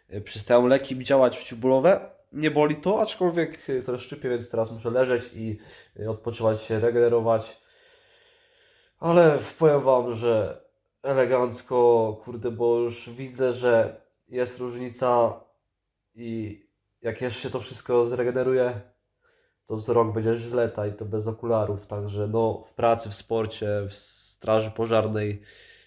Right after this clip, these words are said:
i na zawodach będzie mi o wiele łatwiej i wygodniej pracować, działać i robić różne fajne akcje.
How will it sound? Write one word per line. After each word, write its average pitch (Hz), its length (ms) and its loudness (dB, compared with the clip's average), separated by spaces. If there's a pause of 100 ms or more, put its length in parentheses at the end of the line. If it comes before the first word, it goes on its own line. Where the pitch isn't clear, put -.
(180)
i 104 140 -8
na 104 220 0
zawodach 110 840 0
będzie 113 200 -10
mi 113 240 -10
o 120 40 -10
wiele 127 260 4
łatwiej 117 680 2
i 104 320 -8 (460)
wygodniej 131 520 4
pracować, 113 680 0 (360)
działać 107 560 -2 (100)
i 95 260 -6 (840)
robić 110 300 -6
różne 127 260 -2
fajne 160 320 0
akcje. - 420 -8